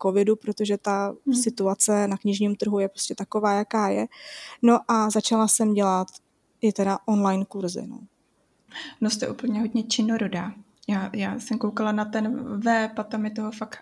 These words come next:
Speaker 2: spousta, spousta. A jaký je to třeba, jak jste se dostala do těch médií?
Speaker 1: <laughs> To je strašná náhoda. Já právě mám ten, nebo měla jsem teď ten můj původní blog Už spí, ten blog pro radost.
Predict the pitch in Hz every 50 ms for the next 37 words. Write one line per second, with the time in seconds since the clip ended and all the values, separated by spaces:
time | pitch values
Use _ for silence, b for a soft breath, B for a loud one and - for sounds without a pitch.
0 | - - - - - - 202 208 220 - - - 233 233 - - 220 254 277 277
1 | - - - 240 B B B B B B B B B B B _ - 208 208 196
2 | 202 202 202 202 202 202 - 226 226 220 226 220 - - 233 233 233 233 233 -
3 | - - - 220 220 220 226 220 220 220 220 220 226 233 240 - - _ _ -
4 | 208 208 208 214 226 226 - 240 233 226 233 - 247 240 240 240 247 233 - 240
5 | - - 233 233 233 240 254 247 233 190 - - - - _ _ _ - - -
6 | 285 269 277 277 - 269 262 269 - - 226 226 - - 247 254 269 269 247 226
7 | 220 214 277 262 240 214 B B B B B B B B 226 214 208 - - 240
8 | 240 240 262 262 254 247 247 - - 254 247 254 233 214 220 214 208 196 196 208
9 | 220 240 - - - 202 196 196 - 190 - _ _ - 202 202 196 196 196 208
10 | - 208 202 208 202 - 220 214 196 214 214 208 220 220 208 214 220 220 - -
11 | 247 214 - - - - 202 196 196 - - - 214 214 202 202 - 202 190 202
12 | 226 226 - - - - 170 165 170 175 180 214 233 262 - -